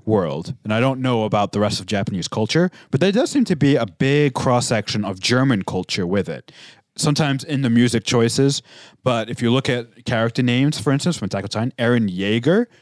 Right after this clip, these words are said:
you look at Full Metal Alchemist, the Elric brothers, there's a lot of German,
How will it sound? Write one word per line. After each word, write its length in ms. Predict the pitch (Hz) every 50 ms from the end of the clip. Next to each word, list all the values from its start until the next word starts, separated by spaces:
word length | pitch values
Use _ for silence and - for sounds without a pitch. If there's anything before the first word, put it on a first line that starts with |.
| _
you 80 | - 120
look 140 | 127 113 -
at 100 | 120 107
Full 120 | - 123 113
Metal 220 | 110 107 107 101
Alchemist, 720 | 87 95 110 - - 147 160 185 190 - - - - -
the 120 | - 123 123 -
Elric 460 | 104 104 110 117 127 160 - - - -
brothers, 500 | 135 139 151 156 180 208 233 - - - - - -
there's 120 | - 127 107
a 60 | 110
lot 360 | 107 113 131 151 196 233 226
of 220 | - 175 147 123 104
German, 960 | - - - 110 120 135 143 147 151 160 156 151 147 147 139 135 131 127 120